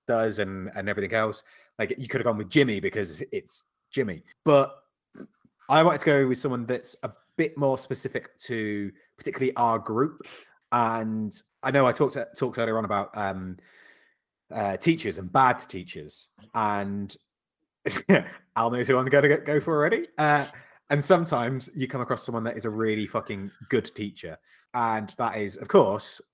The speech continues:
our very own Mister Andy Pugh, who is just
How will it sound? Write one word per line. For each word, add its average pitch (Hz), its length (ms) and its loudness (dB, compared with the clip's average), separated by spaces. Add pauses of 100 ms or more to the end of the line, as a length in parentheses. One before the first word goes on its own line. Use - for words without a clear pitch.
(180)
our 104 260 0
very 101 280 -2
own 92 180 -4
Mister - 340 -12
Andy 87 220 -12
Pugh, 85 320 -6 (640)
who 107 540 -2 (360)
is 113 400 -6 (160)
just 165 480 2